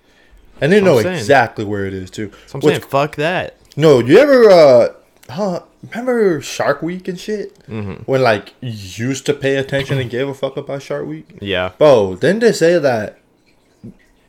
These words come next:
Speaker 1: instinctively, it's the same with turtles, when they're born, they follow these migration patterns that is just, like,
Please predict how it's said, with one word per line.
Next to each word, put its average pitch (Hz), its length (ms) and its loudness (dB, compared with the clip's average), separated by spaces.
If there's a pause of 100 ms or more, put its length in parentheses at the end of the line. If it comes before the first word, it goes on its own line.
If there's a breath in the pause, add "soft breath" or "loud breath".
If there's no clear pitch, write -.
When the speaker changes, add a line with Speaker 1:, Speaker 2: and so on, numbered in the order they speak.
(220)
Speaker 1:
instinctively, 139 640 -4
it's 143 120 -6
the 147 160 -4
same 180 220 -2
with 156 120 -4
turtles, 104 480 -2
when 113 120 -8
they're 120 100 0
born, 104 720 -4 (500 soft breath)
they 117 100 -4
follow 156 360 6
these 147 180 0
migration 117 640 -2
patterns 92 500 -8
that 104 160 -4
is 98 160 -6
just, 107 240 -8
like, 101 320 -10